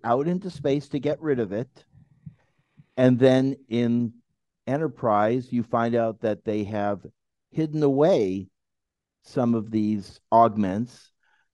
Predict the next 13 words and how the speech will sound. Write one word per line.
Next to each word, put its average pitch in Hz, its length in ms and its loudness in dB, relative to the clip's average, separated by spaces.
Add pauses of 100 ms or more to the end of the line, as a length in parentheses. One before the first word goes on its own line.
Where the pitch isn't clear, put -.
because 135 1040 4 (680)
they're 98 200 2
ashamed 123 460 0
of 127 140 -2
it, 127 180 -2
they're 98 160 -2
afraid 120 360 2
of 117 120 2
it, 120 160 0
they're 95 160 -2
afraid 110 320 0
it 104 120 -4
might 107 300 -4